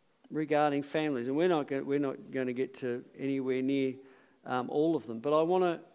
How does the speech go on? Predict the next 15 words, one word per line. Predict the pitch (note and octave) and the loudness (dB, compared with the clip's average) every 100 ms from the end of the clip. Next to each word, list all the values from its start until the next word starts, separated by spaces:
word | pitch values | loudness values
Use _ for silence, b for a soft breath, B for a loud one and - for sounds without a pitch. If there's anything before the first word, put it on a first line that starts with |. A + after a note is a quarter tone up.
| - | -4
um, | C#3 C3+ D3 - _ | -2 -2 -4 -12 _
I | - | -8
wanna | D3+ D#3+ D3 D3 - - | -2 0 -2 -6 -16 -20
point | - F#3 F#3 | -6 0 2
out | E3+ D3+ C3 - - b b b b _ - | 4 4 2 -2 -10 b b b b _ -16
some | - F3 D#3+ | 0 2 4
that | C#3+ C#3 | 2 0
are | |
really, | D3+ D#3 D3+ F3 G3 F#3 | -2 -4 -2 4 6 6
really | E3+ E3+ D#3+ | 4 2 2
relevant, | C#3+ D#3 F#3+ D#3 C#3+ | 2 4 4 2 -2
and | D#3+ F3 | 0 4
they're | F#3 | 6
relevant | F3+ G#3+ C4 G#3 G#3 | 8 6 6 2 0
to | G3+ | 0